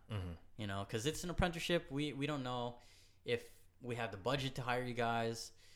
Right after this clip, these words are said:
Speaker 2: or whatnot,
Speaker 1: That's what
Speaker 2: but
Speaker 1: was said? This is what was said?
Speaker 2: Yeah, yeah,
Speaker 1: Okay.
Speaker 2: it's kinda clear, like,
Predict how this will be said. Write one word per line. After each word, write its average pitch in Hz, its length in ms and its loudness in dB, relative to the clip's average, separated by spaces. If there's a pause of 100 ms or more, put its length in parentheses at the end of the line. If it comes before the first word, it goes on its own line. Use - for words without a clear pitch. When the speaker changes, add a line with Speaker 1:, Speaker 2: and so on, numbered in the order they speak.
(240)
Speaker 2:
or 110 120 2
whatnot, 104 460 2
Speaker 1:
That's 110 160 8
what 127 120 8
Speaker 2:
but 110 60 8
Speaker 1:
was 104 100 8
said? 110 380 4
This 95 160 0
is 92 60 2
what 90 140 4
was 85 120 -2
said? 98 400 0
Speaker 2:
Yeah, 220 180 10 (280)
yeah, 110 180 6
Speaker 1:
Okay. 156 100 8
Speaker 2:
it's - 220 2
kinda 190 180 4
clear, 127 320 6
like, 101 300 0